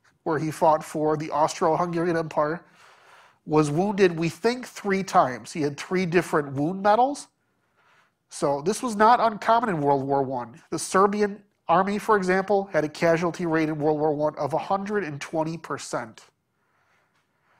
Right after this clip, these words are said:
This only makes sense if you consider that you can be wounded multiple times and be counted different times. We don't see casualty rates like that in the twenty-first century. A hundred and twenty percent.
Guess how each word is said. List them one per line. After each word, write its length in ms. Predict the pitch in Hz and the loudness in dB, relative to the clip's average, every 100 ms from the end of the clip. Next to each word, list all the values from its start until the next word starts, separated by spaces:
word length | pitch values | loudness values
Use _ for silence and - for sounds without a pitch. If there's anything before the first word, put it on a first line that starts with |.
| _ - | _ -2
This 160 | 160 | 2
only 160 | 214 208 | 2 4
makes 260 | 190 185 | 0 0
sense 220 | - 202 180 | 2 2 2
if 80 | |
you 60 | 160 | -4
consider 340 | 165 147 170 | -4 -2 -2
that 100 | 151 | -2
you 60 | 156 | -6
can 120 | 190 | -6
be 100 | 180 | -4
wounded 360 | 156 180 170 147 | -2 0 0 -2
multiple 460 | 151 160 185 160 | 0 -2 -2 -2
times 400 | 160 - 170 160 | -2 0 0 0
and 80 | 151 | -6
be 80 | 147 | -6
counted 400 | - 170 151 127 | -2 0 0 -4
different 360 | 175 - 143 135 | -4 -4 -8 -6
times. 480 | 139 120 101 - _ _ _ _ _ _ _ _ _ _ | -8 -8 -14 -20 _ _ _ _ _ _ _ _ _ _
We 200 | 175 170 | -6 0
don't 260 | 247 240 - | 0 -2 -10
see 460 | - 208 202 165 - _ _ _ | -8 -4 -2 -4 -8 _ _ _
casualty 520 | - 151 135 143 131 131 | -2 2 2 0 -2 -2
rates 340 | 135 127 - | -2 -2 -4
like 240 | 131 123 | -6 -4
that 400 | 135 123 120 - _ _ | -6 -4 -4 -8 _ _
in 360 | 135 127 120 139 | -12 -12 -14 -14
the 80 | 139 | -14
twenty-first 640 | - 156 131 117 131 117 | -8 -6 -6 -8 -10 -10
century. 480 | - 120 - 110 156 _ _ _ | -10 -12 -12 -14 -14 _ _ _
A 60 | 135 | -8
hundred 380 | - 170 185 165 | -4 -4 -4 -6
and 120 | 160 | -8
twenty 280 | - 147 151 | -8 -8 -6
percent. 420 | - - 143 | -10 -10 -10